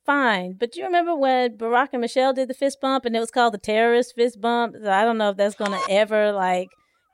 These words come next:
Speaker 1: be okay for professional purposes,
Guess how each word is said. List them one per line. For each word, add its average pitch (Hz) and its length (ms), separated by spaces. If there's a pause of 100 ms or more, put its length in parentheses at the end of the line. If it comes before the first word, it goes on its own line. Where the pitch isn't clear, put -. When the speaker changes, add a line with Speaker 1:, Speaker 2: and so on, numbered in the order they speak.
Speaker 1:
be 202 240
okay 185 840 (540)
for 185 500 (300)
professional 196 920
purposes, 214 800